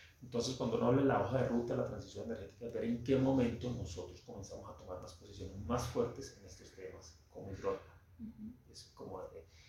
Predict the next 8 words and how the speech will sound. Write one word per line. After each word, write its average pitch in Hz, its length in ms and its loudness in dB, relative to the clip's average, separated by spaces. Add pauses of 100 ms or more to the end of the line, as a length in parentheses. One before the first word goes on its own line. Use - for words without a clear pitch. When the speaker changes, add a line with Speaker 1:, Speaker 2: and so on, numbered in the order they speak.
(400)
Speaker 1:
captura 131 360 8
carbono, 123 460 10 (540)
¿sí? - 360 -12 (420)
Eh, 98 220 2
si 151 280 2
uno 147 120 6
quiere, 147 520 6 (180)
eh, 101 460 -2